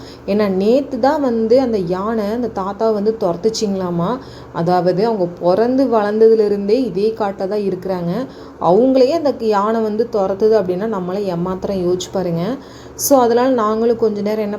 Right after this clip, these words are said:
பண்ணோம்னா, கல்லாக்கா பறிச்சுட்டு நாங்களும் சட்டுப்புட்டுன்னு இடத்த வந்து காலி பண்ணிட்டோம். அந்த தாத்தா சொல்றதை கேட்டு எனக்கு மனசே இல்லைங்க. ஐயோ, என்னடா இது, இவ்வளோ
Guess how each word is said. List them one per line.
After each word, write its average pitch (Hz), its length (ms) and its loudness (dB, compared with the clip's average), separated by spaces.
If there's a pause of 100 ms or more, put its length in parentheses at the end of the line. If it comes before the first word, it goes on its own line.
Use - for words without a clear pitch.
பண்ணோம்னா, 196 680 -2
கல்லாக்கா 196 460 -2
பறிச்சுட்டு 202 440 -2
நாங்களும் 202 400 -2
சட்டுப்புட்டுன்னு 185 520 -2
இடத்த 175 220 -2
வந்து 190 180 -2
காலி 185 260 -2
பண்ணிட்டோம். 175 560 -4 (340)
அந்த 170 160 -2
தாத்தா 220 420 0 (120)
சொல்றதை 214 380 2
கேட்டு 208 240 -2
எனக்கு 208 200 -2
மனசே 196 580 -2
இல்லைங்க. 196 300 -2
ஐயோ, 185 460 2
என்னடா 202 580 0
இது, 196 200 -2
இவ்வளோ 226 680 2